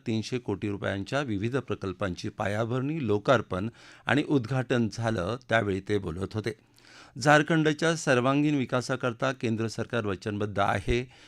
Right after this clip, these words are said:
भाजपाची परिवर्तन यात्रा म्हणजे झारखंडच्या विकासाची संकल्प यात्रा आहे, असं ते यावेळी म्हणाले.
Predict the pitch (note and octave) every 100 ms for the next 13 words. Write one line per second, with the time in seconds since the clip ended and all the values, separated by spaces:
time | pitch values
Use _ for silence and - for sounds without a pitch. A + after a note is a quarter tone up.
0 | - A#2 B2 B2 B2 B2 A2+ B2 - G#2+
1 | G2+ G#2 G2+ G2+ G2+ A#2 - F2+ F#2+ A2
2 | A#2+ G#2+ A2+ A2+ C3 B2+ A#2+ D3+ G#2+ G#2
3 | G2+ G#2+ F2+ A#2+ A#2 C3 B2+ D3 D3 B2+
4 | G#2 F2+ G#2 G2+ C3 G#2+ F2+ F2 - -
5 | - C3 C3+ A2 F#2+ F2+ G#2+ A#2 G2 G#2
6 | G2+ A#2 A#2+